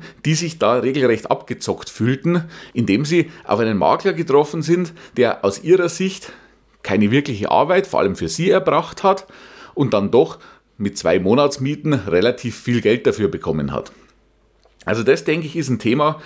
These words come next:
das in der Zukunft dann eher schwächer wird und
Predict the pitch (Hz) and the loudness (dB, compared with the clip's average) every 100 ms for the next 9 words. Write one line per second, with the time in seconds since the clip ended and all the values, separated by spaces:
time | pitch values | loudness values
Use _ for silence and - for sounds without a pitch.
0 | - - - 127 135 123 107 - 151 165 | -18 -20 -2 0 0 0 -2 -2 -2 2
1 | 156 151 - - - 127 117 - 101 123 | 0 -2 -14 -20 -4 -2 -2 -4 0 2
2 | 113 - - - - 92 160 180 147 170 | 2 0 -12 -18 -2 0 0 -2 2 2
3 | 190 190 - - - - 139 135 | 2 -2 -16 -20 -8 0 0 0